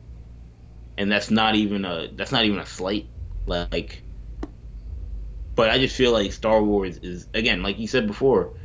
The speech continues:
it's kind of a property that sells itself. Like, I don't think you have to be a rocket scientist. I just think that they need somebody that's gonna re-energize the fan base and somebody that's gonna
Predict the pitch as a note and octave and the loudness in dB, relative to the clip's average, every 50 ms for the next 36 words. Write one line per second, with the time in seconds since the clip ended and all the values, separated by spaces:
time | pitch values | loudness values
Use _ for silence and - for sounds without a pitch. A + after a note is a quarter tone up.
0 | - - - - - - B2+ C3 C#3 C3+ A#2+ G#2 - - A2+ A2 G#2+ G2 G#2 G2+ | -12 -10 -10 -8 -4 0 2 2 2 2 2 0 0 0 2 2 2 0 0 -2
1 | F#2+ F2 E2 - - G#2+ G2 F2+ E2+ - - - F2+ F2+ F#2+ - - - - - | -2 -2 -4 -4 -2 0 0 0 -2 -4 -6 -2 0 0 0 0 -2 -6 -14 -16
2 | - - - - - - - - - - - - - - - - - - F2+ F2+ | -16 -16 -16 -16 -16 -18 -18 -18 -18 -16 -16 -16 -14 -14 -14 -8 -2 0 2 2
3 | F2 - G2+ G#2 G#2+ G#2 A2+ A2 G#2+ G#2 F#2 - G2 F#2 - - F#2 F2 G2 F#2+ | 2 2 2 2 4 4 4 4 4 4 4 2 2 0 0 -4 -8 -6 -4 -4
4 | F2 E2+ E2 F2 - - G2+ - G2 G2 G2 G2+ G2 F#2+ G2+ G2+ - - - - | -2 -2 -2 -2 -4 -6 -8 -6 -4 -2 0 0 0 2 0 0 0 -2 -10 -18
5 | - - - - - - - - - - - - - - - - - G#2+ B2 B2 | -18 -20 -20 -20 -20 -20 -20 -20 -18 -18 -18 -18 -18 -18 -12 -4 -2 0 0 0
6 | A2 - C3 A2+ F2+ G#2+ G#2 - - - - - - - - - - - - - | 0 2 2 2 2 2 -2 -2 -4 -8 -18 -20 -18 -18 -18 -18 -20 -20 -20 -20
7 | - - - - B2 B2+ C#3+ D3 D3 C#3 C3+ C3+ - B2 A#2+ A#2 A2+ B2 A#2 A2 | -20 -14 -4 0 2 4 4 4 4 4 4 2 0 0 0 0 0 0 0 -2
8 | G#2 - - A#2+ A#2 A2+ A2+ G#2 G2+ - - - - - - - - - - - | -4 -4 -4 -2 -2 -2 -2 -2 -4 -8 -12 -18 -18 -18 -16 -16 -16 -16 -16 -18
9 | - - - - - - - - - - - - - - - - - - - - | -18 -20 -20 -18 -18 -18 -16 -16 -16 -18 -18 -18 -18 -16 -16 -16 -16 -16 -16 -16
10 | - - F#2 F#2+ A#2 C3 B2+ A#2 B2 C3 B2+ A2 G#2+ G#2 G#2+ A2 A#2 A#2 - G2+ | -12 -6 -2 0 2 4 4 4 4 4 4 4 4 4 2 0 -2 -4 -6 -8
11 | E2+ E2+ D#2+ E2 E2+ - - - - - - - - - - - - - - - | -8 -8 -8 -8 -8 -8 -10 -12 -14 -14 -16 -18 -18 -18 -18 -20 -20 -18 -18 -20
12 | - - - - - - - - - G2+ G2+ G2+ G2+ G2+ G2 G2+ G2 G2 F2+ F2 | -20 -20 -20 -20 -20 -20 -14 -6 -2 0 0 2 2 0 0 0 -2 -2 -4 -8
13 | - - - - - - - - - - - - A2+ A#2 A#2 A#2 A#2+ B2 A#2 A2+ | -10 -14 -20 -20 -20 -20 -18 -18 -18 -10 -6 -2 0 2 2 2 4 2 2 0
14 | A2+ - - A#2 A2+ A#2 A2+ A2+ A2 G#2+ - | 0 -2 -2 -4 -2 -2 0 0 -2 -2 -4